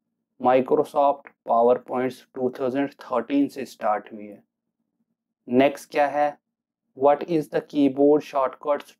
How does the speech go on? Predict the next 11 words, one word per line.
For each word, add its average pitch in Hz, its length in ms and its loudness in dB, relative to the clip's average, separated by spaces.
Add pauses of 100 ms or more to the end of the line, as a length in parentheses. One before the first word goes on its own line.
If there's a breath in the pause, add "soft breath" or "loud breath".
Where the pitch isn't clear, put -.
to 139 80 -6
start 127 480 -2
the 131 180 -4
slides 127 580 -4
from 127 340 -6
the 135 100 -4
current 131 380 -4
slides 127 560 -6
of 123 440 -8
a 139 100 -10 (120)
PowerPoint 123 720 -4